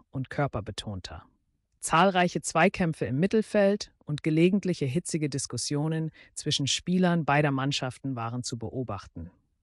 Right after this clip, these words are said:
Beide Teams wollten unbedingt den Siegtreffer erzielen, was zu einem Offensivfußball führte, der von schnellen Kontern und spektakulären Spielzügen geprägt war. Die Schlussminuten waren besonders spannend,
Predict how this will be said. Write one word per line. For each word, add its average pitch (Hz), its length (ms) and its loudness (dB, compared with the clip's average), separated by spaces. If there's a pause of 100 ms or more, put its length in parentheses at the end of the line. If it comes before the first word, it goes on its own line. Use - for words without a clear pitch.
Beide 175 280 4
Teams 196 460 0
wollten 143 280 0
unbedingt 185 640 2
den 143 140 0
Siegtreffer 135 540 -4
erzielen, 101 640 -6 (360)
was 151 200 -2
zu - 180 -4
einem 139 340 -2
Offensivfußball 160 1040 -2
führte, 95 480 -10 (340)
der 139 100 -4
von 135 200 -4
schnellen 160 400 2
Kontern 175 680 -2
und 139 160 -6
spektakulären 143 840 -4
Spielzügen 123 680 -4
geprägt - 480 -8
war. 85 240 -12 (760)
Die 143 80 -2
Schlussminuten 131 880 -2
waren 120 260 -4
besonders 127 460 -2
spannend, 117 600 -4